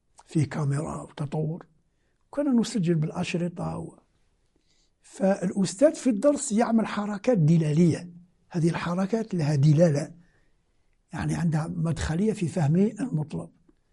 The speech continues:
وكنا نشكل على الأستاذ، نقول له: "وش أستاذنا العزيز، هذه الحركات لا تسجل، الذي يسمع ال-، الدرس المسجل بالشريط القديم، هذه الحركة لا تسجل". الحمد لله عند-، الآن عندنا، آه، هذه الكاميرا،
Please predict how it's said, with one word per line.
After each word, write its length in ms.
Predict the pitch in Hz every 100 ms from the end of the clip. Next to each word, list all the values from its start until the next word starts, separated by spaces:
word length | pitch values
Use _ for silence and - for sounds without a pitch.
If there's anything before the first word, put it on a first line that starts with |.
| _ _ _ _
وكنا 380 | 277 - 247 233
نشكل 320 | 226 - 196
على 160 | 160 170
الأستاذ، 340 | 175 151 180
نقول 180 | 180 196
له: 60 | 202
"وش 180 | - 202 190 208 _
أستاذنا 240 | - 180
العزيز، 400 | 175 170 190 185 -
هذه 180 | 175 175
الحركات 560 | 170 175 185 180 202
لا 100 | 196
تسجل، 600 | 220 214 208 156 147 175 - - - _ -
الذي 340 | 170 165 165
يسمع 440 | 180 - 170 151 156
ال-، 260 | 156 156 - _ _ _
الدرس 600 | 151 135 151 196 240 -
المسجل 520 | 247 156 - 160 139 156
بالشريط 640 | 151 - 151 165 196 180
القديم، 680 | 147 156 135 220 247 226 - - _ -
هذه 180 | 156
الحركة 460 | 151 - 165 175 196
لا 100 | 214
تسجل". 440 | 165 147 151 160
الحمد 300 | 196 - 233
لله 140 | 226 226
عند-، 220 | 170 180
الآن 180 | 185 202
عندنا، 560 | 202 185 175 226 254 - _ _ _ _ -
آه، 100 | 160
هذه 220 | 165 175
الكاميرا، 680 | 151 - 160 175 190 254 285